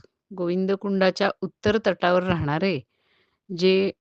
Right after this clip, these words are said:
दुर्लभदास बाबाजी होते, त्यांची ही कथा आहे. त्यावेळेला वृंदावनमध्ये प्लेगचा प्रकोप झाला होता आणि सगळीकडे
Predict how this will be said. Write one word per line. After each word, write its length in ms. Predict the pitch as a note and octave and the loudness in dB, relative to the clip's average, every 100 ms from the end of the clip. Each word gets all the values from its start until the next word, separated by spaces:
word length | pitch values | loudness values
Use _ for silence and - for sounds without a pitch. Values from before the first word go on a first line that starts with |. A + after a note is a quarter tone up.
| _ _ _ _ _ _ _ _ _ _ _ _ _ _ _ _ _ _ | _ _ _ _ _ _ _ _ _ _ _ _ _ _ _ _ _ _
दुर्लभदास 800 | E3+ F3 E3 E3+ F#3 F#3 F#3+ - | 0 0 2 2 2 2 0 0
बाबाजी 460 | D3+ C#3+ C#3+ C#3+ F3 | 0 2 2 0 -2
होते, 280 | G3 F#3 F3+ | -4 -2 -2
त्यांची 640 | E3 D#3 D3 F#3 G3 E3 E3 | 0 0 0 -2 -2 -2 -2
ही 120 | F3+ | -4
कथा 280 | - D3 - | -4 -4 -2
आहे. 300 | A2+ G#2+ A2+ - _ _ _ _ _ _ _ _ _ _ _ _ _ | -2 -4 -8 -12 _ _ _ _ _ _ _ _ _ _ _ _ _
त्यावेळेला 680 | F#3+ F#3+ A3 A3+ A3+ G#3 F3+ G#3 - _ _ _ _ _ _ _ | 4 6 4 4 4 2 0 -4 -10 _ _ _ _ _ _ _
वृंदावनमध्ये 1080 | F#3+ F3+ F#3 F3+ F3 F3+ F#3+ G3 F#3 G3+ D#3 D3+ _ _ _ _ _ | -4 2 4 4 4 2 0 0 0 0 -2 -8 _ _ _ _ _
प्लेगचा 600 | G3 G3 A3+ A3+ _ A3+ | 2 4 2 -2 _ -2
प्रकोप 480 | G#3+ - F3+ - F#3 | -2 -4 -4 -4 -6
झाला 320 | F3 D3+ D3+ | -4 -2 0
होता 300 | C3+ C#3+ - A2 _ _ _ _ _ _ _ _ _ _ _ _ _ _ _ - | 0 -2 -10 -14 _ _ _ _ _ _ _ _ _ _ _ _ _ _ _ 0
आणि 440 | F3 F#3 G3 G3 F#3 | 2 4 4 2 0
सगळीकडे 800 | - E3+ F#3+ G3+ G#3+ G#3+ F#3 | -2 0 0 0 2 2 0